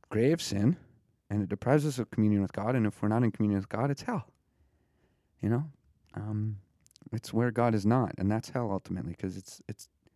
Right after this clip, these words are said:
eternal punishment, 'cause it's, it's living eternally without love.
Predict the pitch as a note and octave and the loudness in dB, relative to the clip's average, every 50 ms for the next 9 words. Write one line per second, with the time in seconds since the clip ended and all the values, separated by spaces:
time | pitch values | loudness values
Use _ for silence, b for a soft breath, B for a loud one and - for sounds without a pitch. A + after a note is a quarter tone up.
0 | _ _ - G#2 - - - B2 G#2 - - A2+ A#2 A#2+ - B2 A2+ - A2 G#2+ | _ _ -12 -12 -6 -2 0 0 0 0 0 -2 -2 -2 -2 -4 -4 -4 -4 -6
1 | G#2 - - - - - A2 - - A2 A2 A#2+ A#2+ C3 C3 B2 B2 A#2 - - | -6 -8 -14 -16 -14 -14 -12 -8 -4 -2 0 0 2 4 2 2 2 0 -2 -6
2 | G2+ - - - C#3+ C3+ G#2+ G2+ G#2 A2 - _ _ _ _ _ _ _ _ _ | -10 -4 0 2 2 4 4 4 2 0 -2 _ _ _ _ _ _ _ _ _
3 | _ - F#2 F#2+ G#2 G#2+ A2+ - - F#2 G2 G#2 A#2 - - - - - | _ -12 -8 -6 -4 -4 -6 -6 -8 -8 -8 -8 -8 -8 -10 -12 -14 -16